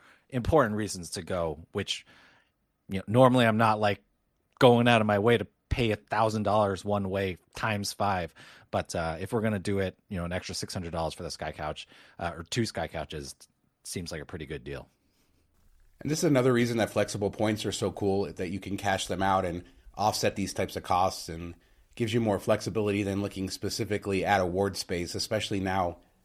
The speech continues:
Speaker 2: when it's become so difficult to, to find award space to certain destinations. And I'm looking, go-, going from Japan, I still haven't booked,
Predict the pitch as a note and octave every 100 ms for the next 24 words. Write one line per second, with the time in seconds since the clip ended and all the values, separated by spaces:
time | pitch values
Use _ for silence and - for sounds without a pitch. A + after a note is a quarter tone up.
0 | _ - G2 - G2+ G#2+ G2 G#2+ E2+ G#2
1 | A2+ G#2 G2 F#2 F#2 F2+ E2+ G2 G2+ G2+
2 | G2 F#2+ F#2+ G2 F#2 F#2+ G#2+ E2+ F#2 F2+
3 | - F2+ F#2+ - F#2+ F#2+ F2 F2 E2+ -
4 | _ - A2+ C3 C#3 C3 A2+ - A#2 A#2
5 | B2+ A#2 G2+ G2 A2 A#2+ A2 - A#2+ A#2
6 | G#2 F#2 G#2+ A#2+ -